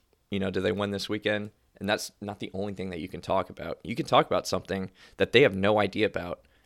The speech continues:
and that'll pique their interest and wanna learn more and more about you.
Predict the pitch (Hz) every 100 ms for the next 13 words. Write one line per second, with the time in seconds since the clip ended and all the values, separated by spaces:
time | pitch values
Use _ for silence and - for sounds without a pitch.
0 | _ - 98 95 104 101 - 139 - 120
1 | 90 101 98 - 90 92 78 - 98 107
2 | 110 98 95 95 92 95 87 - -